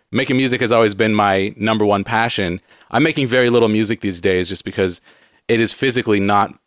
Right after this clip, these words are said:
very pleasurable. And part of making music that I love is the physical pleasure of it. Like, um,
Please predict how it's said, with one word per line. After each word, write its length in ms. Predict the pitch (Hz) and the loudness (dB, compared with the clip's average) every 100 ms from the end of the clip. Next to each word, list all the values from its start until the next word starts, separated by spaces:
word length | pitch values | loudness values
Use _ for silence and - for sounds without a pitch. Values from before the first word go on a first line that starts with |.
| _ | _
very 220 | 104 104 | -2 -2
pleasurable. 680 | 90 - 95 120 131 170 185 _ _ _ | 0 0 0 2 2 2 0 _ _ _
And 160 | 113 113 | -4 -2
part 240 | - 131 | 0 2
of 80 | 120 | 2
making 320 | 113 107 110 | 0 -2 -2
music 280 | 101 107 107 | 0 0 -2
that 100 | 101 | 0
I 60 | 95 | 0
love 360 | 92 104 101 90 | 2 4 4 2
is 140 | 90 | -2
the 60 | 92 | -4
physical 420 | - 95 98 95 | -4 -2 -2 -4
pleasure 360 | - 98 90 85 | -2 -2 0 0
of 140 | 82 | 0
it. 140 | 82 | -4
Like, 180 | 95 92 - _ _ _ | -6 -6 -8 _ _ _
um, 340 | - 87 85 | -4 -4 -4